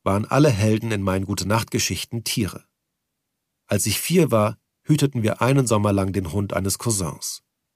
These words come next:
Ich trat ihn. Mein Vater erklärte mir, dass man Hunde nicht tritt.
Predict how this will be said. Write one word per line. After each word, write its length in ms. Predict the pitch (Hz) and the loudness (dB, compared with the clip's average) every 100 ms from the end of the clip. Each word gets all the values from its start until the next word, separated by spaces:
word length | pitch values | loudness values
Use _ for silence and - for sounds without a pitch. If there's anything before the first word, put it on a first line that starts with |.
| _ | _
Ich 160 | - 95 | -10 -8
trat 340 | - 110 85 | -4 -4 -4
ihn. 220 | - - _ _ _ _ _ _ _ _ _ _ - | -8 -14 _ _ _ _ _ _ _ _ _ _ -8
Mein 140 | 101 | -4
Vater 340 | 92 139 175 151 | 2 4 4 0
erklärte 360 | - 117 113 | 0 0 0
mir, 320 | 113 113 107 - | 2 2 2 -4
dass 180 | - 98 | -8 -4
man 180 | 107 87 | -4 -2
Hunde 260 | 113 104 | 0 0
nicht 180 | 98 - | -2 -4
tritt. 340 | - - - | -8 -10 -14